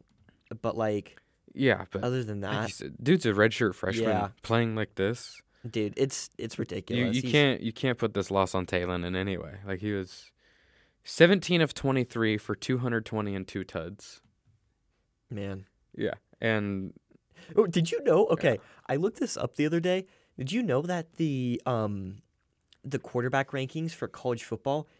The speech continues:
Speaker 1: can go up to, like, seven thousand? Like, that's the highest score, and, like, the lowest you could go is negative seven hundred.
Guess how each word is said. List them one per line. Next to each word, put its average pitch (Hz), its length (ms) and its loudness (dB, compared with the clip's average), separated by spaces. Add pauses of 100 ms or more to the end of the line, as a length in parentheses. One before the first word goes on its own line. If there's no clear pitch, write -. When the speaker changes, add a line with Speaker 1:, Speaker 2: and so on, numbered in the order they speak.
(120)
Speaker 1:
can 147 160 -2
go 120 140 2
up 127 120 -2
to, 143 100 -4
like, 101 320 -2
seven 120 460 -2
thousand? 110 480 -2 (720)
Like, 110 140 -6
that's 120 220 -4
the 156 80 0
highest 127 340 0
score, 113 460 0
and, 127 120 -4
like, 120 180 -2 (280)
the 120 80 0
lowest 110 320 0
you - 60 -10
could 131 100 -4
go 131 120 0
is 110 120 -2
negative 110 480 -2
seven 143 260 -6
hundred. 147 360 0